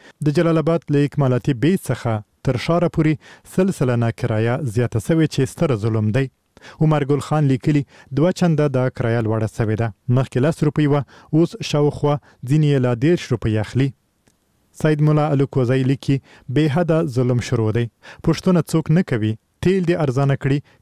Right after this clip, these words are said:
کرایه خپله ارزانیږي. جلات خان منګل لیکي، کرایه زیاته لوړه سوې ده، خو یو څه چې مهم دی هغه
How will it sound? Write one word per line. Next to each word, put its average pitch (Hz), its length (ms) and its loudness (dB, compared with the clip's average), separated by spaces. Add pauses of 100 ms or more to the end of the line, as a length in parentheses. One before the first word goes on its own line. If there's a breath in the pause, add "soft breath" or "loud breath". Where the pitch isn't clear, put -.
کرایه 123 360 0
خپله 139 300 -2 (100)
ارزانیږي. 113 560 0 (760)
جلات 131 280 0
خان 143 220 0
منګل 123 380 0
لیکي، 139 240 -2 (360 loud breath)
کرایه 160 400 2
زیاته 143 320 -2
لوړه 107 300 -2
سوې 107 260 0
ده، 113 140 0
خو 170 100 2
یو 180 100 2
څه - 240 -4
چې - 140 -2
مهم 143 340 2
دی 147 160 2
هغه 135 160 0